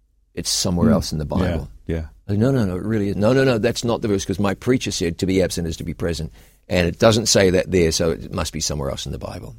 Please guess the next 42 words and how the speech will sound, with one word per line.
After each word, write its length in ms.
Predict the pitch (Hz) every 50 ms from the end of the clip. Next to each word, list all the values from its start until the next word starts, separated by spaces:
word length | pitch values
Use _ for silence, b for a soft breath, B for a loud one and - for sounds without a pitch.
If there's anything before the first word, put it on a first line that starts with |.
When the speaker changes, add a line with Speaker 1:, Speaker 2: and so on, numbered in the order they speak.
| - -
Speaker 2:
Yeah, 200 | - 90 90 85 -
I've 160 | - 104 -
heard 120 | - 107
Speaker 1:
Too 40 | 98
Speaker 2:
that 160 | 101 98 87
Speaker 1:
ba-, 40 | -
Speaker 2:
too. 80 | - 110
Speaker 1:
too 60 | 110
bad, 200 | 98 95 95 95
eh? 160 | 90 90 87 73 - - - -
Speaker 2:
Yeah, 120 | - 92 92
Speaker 1:
Too 140 | 95 92 92
Speaker 2:
that's 100 | 92 90
Speaker 1:
bad. 60 | -
Speaker 2:
very 180 | 104 98 98
interesting. 400 | 98 98 - 98 - - 92 90 - - -
Speaker 1:
He 160 | - 170 220
doesn't 320 | 190 196 185 - 214 226 220
say 380 | - - 190 127 104 107 127 135
to 160 | - - 139
be 160 | 123 131 131
absent 360 | 123 120 - - 127 117 -
from 200 | - - 127 117
the 80 | 107 104
body 280 | 92 104 104 107 101 - -
is 320 | 127 127 120 - - -
to 160 | - - 120
be 200 | 101 107 113 107
present 320 | - - 104 98 - 92 85
with 100 | - 80
the 60 | 82
Lord. 200 | 85 90 90 87
He 80 | 104 117
says 240 | - - 107 101
he's 220 | - 104 104 85 85
willing 560 | 95 110 143 160 156 143 135 127 127 120 110
to 140 | - 143 123
be 140 | 123 120 110
absent 320 | 110 - - - - -
from 120 | - 80
the 80 | 87 -
body. 320 | - 139 160 156 151 135